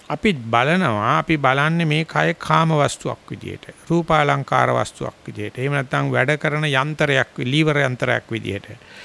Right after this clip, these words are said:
ඒ විදිහට නානා ආකාරයෙන් බලද්දී කයෙහි කය අනුව බලනවා කියන එක එවකට බුද්ධ ශාසනය පහළ වෙන්න ඉස්සලා ඉන්දියාවේ තිබුණු,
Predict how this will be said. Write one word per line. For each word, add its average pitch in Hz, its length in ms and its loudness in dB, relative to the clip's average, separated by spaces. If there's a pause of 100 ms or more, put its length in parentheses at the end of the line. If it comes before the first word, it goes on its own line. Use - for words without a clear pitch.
(220)
ඒ 160 160 0
විදිහට 185 320 0
නානා 170 540 4 (100)
ආකාරයෙන් 156 680 2
බලද්දී 135 600 0 (400)
කයෙහි 175 560 2
කය 147 260 2
අනුව 185 400 6
බලනවා 170 680 4
කියන 147 340 0
එක 123 280 -2 (960)
එවකට 151 560 2
බුද්ධ 151 300 -2
ශාසනය 143 500 2
පහළ 147 360 -2
වෙන්න 147 200 -2
ඉස්සලා 147 460 0
ඉන්දියාවේ 139 520 2
තිබුණු, 131 360 0